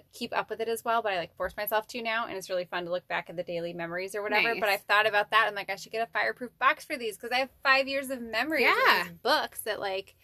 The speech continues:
Speaker 2: That's, that's, I didn't think about that either, 'cause I journal a lot. So, wow.
Speaker 1: We need to talk about our fireproofing.
Speaker 2: All right.
Speaker 1: What is happening in our life?
Speaker 2: <laughs>
Speaker 1: I'm excited that you have fireproof boxes that you can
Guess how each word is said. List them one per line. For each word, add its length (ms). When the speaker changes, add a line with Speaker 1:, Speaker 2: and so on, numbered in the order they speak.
Speaker 2:
That's, 300
that's, 360
I 100
didn't 200
think 140
about 160
that 140
either, 200
'cause 120
I 100
journal 320
a 40
lot. 280
So, 500
wow. 160
Speaker 1:
We 120
need 140
to 60
talk 240
about 140
our 60
fireproofing. 540
Speaker 2:
All 60
right. 260
Speaker 1:
What 100
is 80
happening 320
in 60
our 120
life? 340
Speaker 2:
<laughs> 600
Speaker 1:
I'm 140
excited 520
that 100
you 140
have 240
fireproof 580
boxes 480
that 120
you 120
can 260